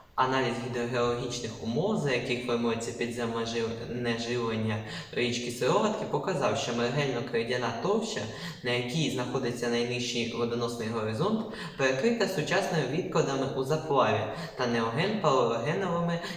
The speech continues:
відкладами на вододілах, не розвантажується безпосередньо у руч-, у русло річки, тому частка підземного живлення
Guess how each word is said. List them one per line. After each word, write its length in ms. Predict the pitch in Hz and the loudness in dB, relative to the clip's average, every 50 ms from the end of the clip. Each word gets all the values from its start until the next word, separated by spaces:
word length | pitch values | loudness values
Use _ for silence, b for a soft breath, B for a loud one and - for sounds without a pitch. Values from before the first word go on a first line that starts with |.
| B B | B B
відкладами 540 | 143 180 190 - - 170 151 135 131 123 120 | -2 0 0 0 2 2 4 4 2 2 2
на 140 | 117 120 117 | 0 0 0
вододілах, 800 | 117 117 113 113 117 113 110 143 175 190 214 214 214 214 214 208 B B B B | 2 2 0 0 0 -4 -2 0 2 4 4 4 2 0 -4 -4 B B B B
не 100 | 139 135 | 0 2
розвантажується 840 | 131 123 120 117 107 110 110 110 139 165 185 180 190 185 - - 143 | 2 2 2 0 0 0 0 0 0 0 0 0 0 0 0 0 0
безпосередньо 720 | 117 120 117 - - 110 107 - 120 120 143 151 165 160 151 - | 0 0 -2 -4 -4 -6 -4 0 2 2 2 2 2 0 0 2
у 60 | 131 | 2
руч-, 360 | 127 123 135 127 123 - - | 2 4 2 0 -2 -4 -2
у 200 | - 123 120 120 | 0 0 2 2
русло 320 | 120 117 - - 156 160 151 | 2 0 0 2 4 4 4
річки, 520 | 135 - - - - - - 98 - B B B B B B | 4 2 0 -2 -4 -4 -4 -6 -8 B B B B B B
тому 200 | 139 139 156 147 | 0 2 2 2
частка 380 | 147 - 131 123 - - - 117 | 4 4 2 2 2 0 -2 -4
підземного 600 | - 120 110 110 123 127 123 123 117 117 113 107 | -2 -2 -2 0 0 0 0 0 -2 -2 -2 -2
живлення 420 | - 123 123 120 117 107 107 107 | 0 0 2 2 2 2 0 -2